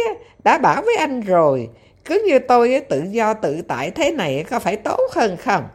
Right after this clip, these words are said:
Anh lại không chịu nghe. Tôi, ờ, biết anh thấy ông già họ hàng đó đáng thương, muốn quản chuyện này phải không? Anh, ờ, không tiện ra tay thì để tôi." "Không cần chú mày đâu, anh đây đã tính toán rồi,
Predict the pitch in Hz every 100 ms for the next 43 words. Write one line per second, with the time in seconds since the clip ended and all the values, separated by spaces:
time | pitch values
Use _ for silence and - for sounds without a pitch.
0 | _ _ _ _ - 254 262 175 160 247
1 | - 160 160 262 277 277 277 277 - _
2 | _ _ _ 269 254 285 349 370 427 262
3 | 247 233 381 339 262 208 180 143 139 156
4 | 214 170 143 156 196 349 359 240 320 415
5 | 403 311 262 262 254 - - _ 247 427
6 | 285 143 359 440 151 131 180 156 139 135
7 | 175 349 294 269 294 285 _ _ _ _
8 | _ - 262 277 285 277 262 240 151 160
9 | 226 240 277 254 262 262 170 151 135 139
10 | 453 - 285 269 262 311 _ _ _ _
11 | _ _ _ _ _ _ - - 180 160
12 | 123 113 226 330 185 143 120 170 180 107
13 | _ _ _ _ - 196 190 190 185 175
14 | 156 - 285 339 254 381 294 156 135